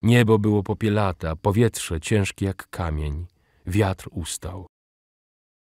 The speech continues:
Kajafa i kapłani, podnieceni długim wystawaniem na słońcu, niecierpliwie czekali na wyrok prokuratora,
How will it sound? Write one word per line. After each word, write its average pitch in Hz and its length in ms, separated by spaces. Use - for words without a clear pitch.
Kajafa 160 340
i 131 100
kapłani, 113 520
podnieceni 98 520
długim 104 320
wystawaniem 101 580
na 87 100
słońcu, 107 600
niecierpliwie 120 560
czekali 107 420
na 90 140
wyrok 98 320
prokuratora, 98 840